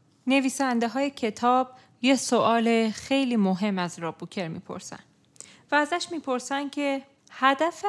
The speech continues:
هفتگیت در معامله‌گری چیه؟ راب بوکر تعریف می‌کنه برامون و میگه که من هدف هفتگی دارم، اما این هدفم مبتنی بر سود دلاری نیست.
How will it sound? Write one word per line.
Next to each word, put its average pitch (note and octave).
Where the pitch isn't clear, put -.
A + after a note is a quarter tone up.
هفتگیت A#3
در F#3+
معامله‌گری F3
چیه؟ -
راب A3
بوکر B3
تعریف A3+
می‌کنه F3+
برامون E3+
و C4
میگه C#4
که E4
من E4
هدف G3+
هفتگی G3+
دارم، G3
اما F#4+
این F4+
هدفم G#3+
مبتنی A#3
بر G3+
سود A3
دلاری G#3+
نیست. -